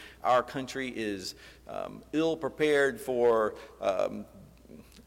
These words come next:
illnesses that come because we're in such ill health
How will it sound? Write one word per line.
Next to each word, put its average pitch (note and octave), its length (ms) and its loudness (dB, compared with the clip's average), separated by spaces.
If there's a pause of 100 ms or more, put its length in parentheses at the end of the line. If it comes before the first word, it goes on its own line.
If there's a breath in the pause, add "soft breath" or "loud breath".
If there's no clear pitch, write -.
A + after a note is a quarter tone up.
(760)
illnesses B2+ 680 0
that - 200 -2
come A#2 280 -2
because G#2 380 -2
we're A2 160 -2
in G2+ 80 -6
such - 260 -6
ill G#2 140 -4
health - 420 -10